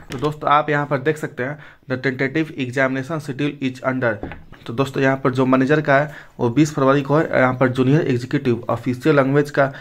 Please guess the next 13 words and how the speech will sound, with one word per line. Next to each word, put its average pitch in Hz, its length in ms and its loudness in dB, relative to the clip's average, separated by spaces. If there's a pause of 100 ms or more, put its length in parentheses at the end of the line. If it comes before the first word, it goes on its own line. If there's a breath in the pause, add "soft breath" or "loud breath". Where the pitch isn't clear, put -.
(240 loud breath)
भी 135 120 4
बीस 143 240 0
तारीख 135 260 2
को 139 80 0
है, 147 200 2
बीस 139 180 -2
फरवरी 131 300 2
को। 156 240 -4 (280 loud breath)
और 127 120 4
दूसरा 127 280 2
देखिए 131 300 0
जूनियर 135 380 2
एग्जीक्यूटिव 135 680 0